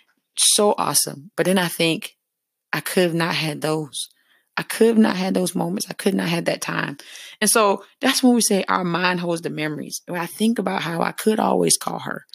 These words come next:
and I could always talk to her about, you know, the dumbest things in the middle of the night, or I got this random dumb joke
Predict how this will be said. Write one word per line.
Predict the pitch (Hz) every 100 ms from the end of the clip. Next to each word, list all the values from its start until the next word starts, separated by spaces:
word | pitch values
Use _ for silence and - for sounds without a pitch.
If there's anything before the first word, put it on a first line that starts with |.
| - - - -
and | 175
I | 151
could | - - 196
always | 170 160 147
talk | - 170 -
to | 147
her | 143 139 - - - -
about, | 156 143 151 143 - _ _ _ _ _ _ _
you | 170 175
know, | 165 160 - _ _ - _ _
the | 190
dumbest | 151 226 220 180 -
things | 170 165 151
in |
the | 147
middle | 143 139
of | 139
the |
night, | 135
or | 175
I |
got | 202 202
this | 170 165 135 139
random | 160 175 170 165 156 151 143
dumb | 147 139 135 135
joke | 131 139 131 -